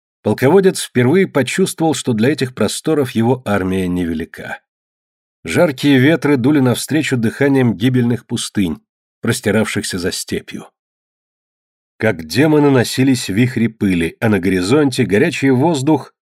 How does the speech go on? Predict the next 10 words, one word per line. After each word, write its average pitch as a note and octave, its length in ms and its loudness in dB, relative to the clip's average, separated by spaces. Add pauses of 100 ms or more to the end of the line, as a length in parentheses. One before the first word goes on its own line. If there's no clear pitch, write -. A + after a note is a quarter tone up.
(320)
как D#3+ 220 0
бы F3 100 2
приподнимал D3+ 760 2
землю C3+ 480 2
над G#2+ 240 2
мутными C#3+ 460 0
голубыми A#2+ 580 0
озерами A#2 580 0
призрачной F2 680 -4
воды. D#2 440 -10